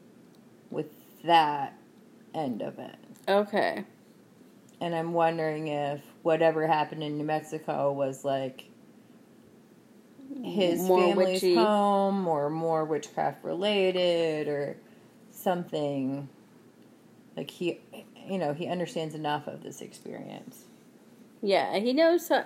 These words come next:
Speaker 2: he, yeah, he's not completely useless like the sheriff, but he's up there, which we, I don't even remember the old sheriff's deputy or why they're not there anymore, but we introduced the new sheriff deputy.
Speaker 1: The new sheriff deputy, Deputy Hot.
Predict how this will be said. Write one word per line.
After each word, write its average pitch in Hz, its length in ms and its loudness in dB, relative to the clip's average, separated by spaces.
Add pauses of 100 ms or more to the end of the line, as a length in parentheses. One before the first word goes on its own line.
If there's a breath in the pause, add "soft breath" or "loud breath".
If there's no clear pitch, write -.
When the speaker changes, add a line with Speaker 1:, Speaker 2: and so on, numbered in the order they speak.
Speaker 2:
he, 247 260 2
yeah, 175 340 4
he's 240 160 -2
not 359 200 4
completely 269 540 4
useless 160 680 2
like 156 220 2
the 160 100 -2
sheriff, 151 640 2 (180)
but 143 240 0
he's 147 560 -6 (720 loud breath)
up 156 180 -2
there, - 180 -4
which 185 360 2
we, 180 480 4
I 190 60 -2
don't 254 160 4
even 359 120 8
remember 202 460 2
the 202 100 2
old 220 540 4
sheriff's 220 600 0
deputy 220 600 0
or - 120 2
why 180 380 2
they're 170 180 2
not 160 320 -2
there 160 180 4
anymore, 170 360 2
but 170 180 0
we 220 160 4
introduced 262 580 0
the 247 80 6
new 339 240 6
sheriff 196 380 0
deputy. 156 640 0
Speaker 1:
The 170 140 -4
new 170 180 -4
sheriff 151 340 -4
deputy, 135 540 -6
Deputy 139 420 0
Hot. - 440 -10